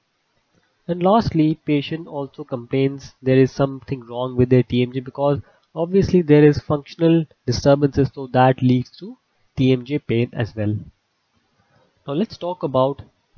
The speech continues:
hemimandibular hyperplasia's radiology. First, you can see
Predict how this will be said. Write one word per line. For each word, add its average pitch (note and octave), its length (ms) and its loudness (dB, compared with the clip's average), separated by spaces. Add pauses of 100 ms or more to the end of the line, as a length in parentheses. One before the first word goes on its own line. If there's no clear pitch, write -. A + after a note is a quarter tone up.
hemimandibular C3+ 960 -4
hyperplasia's B2 1000 0 (280)
radiology. A#2 680 -8 (560)
First, G#3+ 460 -2 (120)
you D3+ 120 -16
can E3+ 200 -4
see D#3+ 480 -2